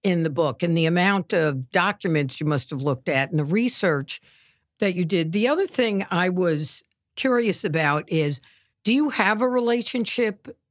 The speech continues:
today with any of the people in the book, particularly, I mean, the ones that are still alive? Do you have a relationship with Bobby or his mom or any others?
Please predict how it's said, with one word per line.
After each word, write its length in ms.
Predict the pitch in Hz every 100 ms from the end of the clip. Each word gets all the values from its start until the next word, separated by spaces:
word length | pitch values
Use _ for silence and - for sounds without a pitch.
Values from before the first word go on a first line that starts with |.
| _ _
today 720 | - 165 165 165 170 196 190 - _ -
with 440 | 175 170 156 - _ _ _ -
any 320 | 180 175 170
of 160 | 165 151
the 140 | 160
people 760 | - 185 160 175 151 151 147 139
in 160 | 170 165
the 80 | 151
book, 320 | 156 156 156 -
particularly, 880 | 170 - 160 165 156 151 147 147 -
I 40 |
mean, 180 | 160 151
the 60 |
ones 300 | 151 147 147
that 100 | 147
are 80 | 135
still 260 | 131 - 151
alive? 600 | 143 147 131 120 127 - _ _ _ _ -
Do 120 | 180
you 40 | 175
have 60 |
a 40 | 165
relationship 760 | 160 170 165 185 151 202 -
with 160 | 165 131
Bobby 680 | 156 147 147 165 160 170 160 _ _ _ _ _
or 300 | - 160 147
his 180 | 135 -
mom 500 | 156 156 170 175 170
or 480 | 151 147 143 139 -
any 240 | 165 175 170
others? 560 | 165 190 202 190 -